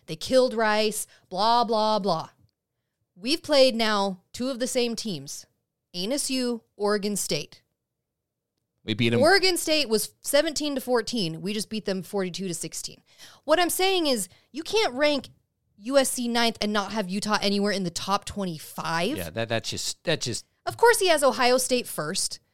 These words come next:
Speaker 1: Georgia, Alabama, Michigan, Clemson, Tennessee, blah, blah, blah, blah, blah.
Speaker 3: Yeah, he doesn't have Utah in the top twenty-five. To me, that just shows he's a, he's a joke.
Speaker 2: I don't, I,
Speaker 3: He's a
Speaker 2: I,
Speaker 3: fraud.
Speaker 2: I
Speaker 3: Anyway,
Speaker 2: hate
Speaker 3: he's a
Speaker 2: A P
Speaker 3: jackass. He
Speaker 2: poll.
Speaker 3: gets the award.
Speaker 2: I do.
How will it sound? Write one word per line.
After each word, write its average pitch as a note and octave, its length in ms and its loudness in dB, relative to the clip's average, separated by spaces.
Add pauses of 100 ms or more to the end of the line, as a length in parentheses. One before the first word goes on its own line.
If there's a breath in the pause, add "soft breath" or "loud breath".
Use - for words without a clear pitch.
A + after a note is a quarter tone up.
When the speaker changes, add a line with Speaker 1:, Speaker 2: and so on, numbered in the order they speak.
(460)
Speaker 1:
Georgia, F3+ 640 2
Alabama, F3+ 600 2
Michigan, F#3+ 560 -2
Clemson, E3 580 -4 (640)
Tennessee, F3 640 -4 (120)
blah, F3 280 2
blah, D#3+ 300 -2
blah, D3 260 -4
blah, C3+ 260 -10
blah. C3 200 -14 (1160)
Speaker 3:
Yeah, E3 200 6
he D#3+ 100 8
doesn't F#3+ 240 8
have D3 100 4
Utah C3+ 280 4
in B2+ 60 2
the A#2+ 60 2
top B2 280 -2
twenty-five. A#2 540 0
To D3+ 100 -4
me, E3 140 4
that C#3+ 140 6
just A2+ 160 -2
shows A#2+ 220 2
he's G#2 180 0
a, F2+ 60 -6 (120)
he's A2+ 180 -4
a G2 40 -4
joke. F2+ 360 -2
Speaker 2:
I - 20 0
don't, G3 340 0
I, E3+ 60 0
Speaker 3:
He's F3 160 0
a E3 40 0
Speaker 2:
I, F#3+ 180 2
Speaker 3:
fraud. - 260 2
Speaker 2:
I F#3+ 60 0
Speaker 3:
Anyway, F#3 280 8
Speaker 2:
hate D3+ 60 6 (100)
Speaker 3:
he's C#3 40 0
a - 20 -2
Speaker 2:
A B2+ 40 -2
P B2+ 60 0
Speaker 3:
jackass. A#2+ 500 4
He G#2 80 6
Speaker 2:
poll. G#2 60 4
Speaker 3:
gets A#2 200 0
the A2 80 -6
award. G2 320 -4 (160 soft breath)
Speaker 2:
I B2+ 100 2
do. G#2+ 380 4